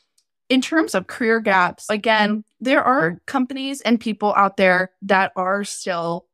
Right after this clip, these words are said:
judging that consciously or unconsciously. That is the world that we're living in. I think we're making great strides towards that not being the case, especially with covid. One silver lining of covid is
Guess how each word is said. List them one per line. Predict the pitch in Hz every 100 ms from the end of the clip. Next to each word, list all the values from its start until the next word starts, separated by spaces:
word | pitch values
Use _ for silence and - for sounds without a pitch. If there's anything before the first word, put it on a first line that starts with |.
| _
judging | - 180 180 180
that | 170 165 -
consciously | 277 247 247 247 226 226 -
or | 202 -
unconsciously. | 160 - 165 170 175 - 147 160 - _ _ _
That | - 226
is | 247 262
the | 240
world | 233 214 208
that | 208
we're | 196 196
living | 190 190 202
in. |
I | 202 175
think | 196 -
we're | 196
making | 185 180 190
great | 175 180 180
strides | - - 180 175 185 - -
towards | - 190 185
that | 190 180 175 - _
not | 185 185 156 -
being | 240 254
the | 226
case, | 277 277 -
especially | 233 - 285 427 403
with | 294
covid. | - 190 185 202 214
One | 208 190 202
silver | 220 214 220
lining | 190 175 180 190
of | 185
covid | - 175 175 190
is | - 185